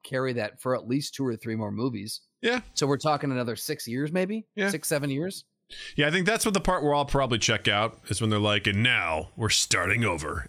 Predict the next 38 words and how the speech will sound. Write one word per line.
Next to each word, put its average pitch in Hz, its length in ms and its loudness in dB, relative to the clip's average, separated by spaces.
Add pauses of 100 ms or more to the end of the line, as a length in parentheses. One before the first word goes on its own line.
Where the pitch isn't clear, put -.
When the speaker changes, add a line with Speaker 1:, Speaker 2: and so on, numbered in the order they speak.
Speaker 2:
at 107 100 0
phase - 280 0
Speaker 1:
Right. 95 220 2
Speaker 2:
one." 73 420 -4
I'm 95 120 0
like, 101 220 0
Speaker 1:
Retcon - 120 -20
Speaker 2:
"Ah, 147 1200 2
Speaker 1:
everything." 139 960 4
Speaker 2:
I 147 60 2
don't, 156 320 0
I 127 100 -8 (100)
don't 143 120 4
really 143 140 4
wanna 131 200 4
do 120 180 4
that. 107 300 2 (640)
I - 80 -4
really 123 320 4
don't 123 180 4
wanna 120 180 4
do 110 160 4
that. 110 180 4
And 127 80 4
I 139 100 4
get 139 300 2
it, 123 60 4
Speaker 1:
Yeah. 107 60 2
Speaker 2:
man. 123 300 2 (380)
That 113 80 2
is 127 120 2
a 117 140 4
big, 127 840 2 (1080)
just 123 280 0
mountain 120 760 2
of 107 180 0
potential 117 420 2
money 107 380 2